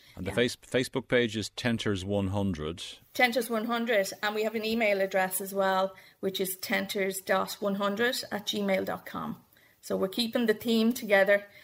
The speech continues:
Speaker 2: uh, Tenters one hundred, just to try and make it as easy as p-, possible for people to get in touch.
Speaker 1: Well, thank you very much for talking to us, although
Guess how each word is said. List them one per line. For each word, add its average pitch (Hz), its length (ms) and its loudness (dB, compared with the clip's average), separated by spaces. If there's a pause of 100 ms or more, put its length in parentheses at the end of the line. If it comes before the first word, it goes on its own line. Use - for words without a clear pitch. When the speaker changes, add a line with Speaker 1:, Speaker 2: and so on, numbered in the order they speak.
(200)
Speaker 2:
uh, 190 220 2
Tenters 202 400 2
one 202 140 2
hundred, 190 280 0
just - 240 -8
to - 60 -12
try 185 200 -4
and 190 280 -2
make 202 240 -6
it 190 100 0
as 190 140 0
easy 190 240 -4
as 185 120 -6
p-, - 180 -20 (120)
possible 180 520 -6
for - 120 -12
people 190 320 -10
to - 100 -10
get - 140 -10
in 101 80 -10
touch. - 400 -12 (520)
Speaker 1:
Well, 92 140 -2
thank - 280 -4
you 110 80 0
very 110 300 4
much - 420 -2
for 78 400 2
talking 80 440 -2
to 76 200 -6
us, - 180 -6
although 82 340 -2